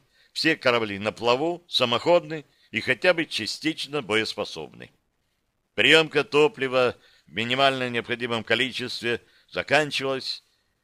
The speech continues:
тыловики закончили сворачивание базы, пары на всех кораблях развели, так что к обеду шестнадцатого мая русская вторая Тихоокеанская эскадра была готова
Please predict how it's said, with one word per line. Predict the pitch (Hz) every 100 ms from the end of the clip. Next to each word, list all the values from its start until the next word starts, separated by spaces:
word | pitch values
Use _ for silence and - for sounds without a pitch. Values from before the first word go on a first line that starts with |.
| _
тыловики | - 147 165 165 190
закончили | 165 160 143 151 131 131
сворачивание | 110 120 123 123 110 98 95 90
базы, | 80 127 139 - 117 - _ _ _ _ _ _
пары | - 131 147
на | 139 131
всех | 139 131
кораблях | 127 120 120 127 120
развели, | 117 113 90 113 131 127
так | 123 117
что | - 117 107 - _ _ _
к | 123
обеду | 120 131 123 117
шестнадцатого | 110 107 - 113 110 - 92 - 78 87
мая | 104 120 117 107 101 _ _ _ _ -
русская | 123 170 156 - 147 143 135
вторая | 120 - 123 139 135 123
Тихоокеанская | - 110 123 113 127 123 107 - 113
эскадра | - 120 117 107 107
была | 104 104
готова | 92 87 147 135 131 107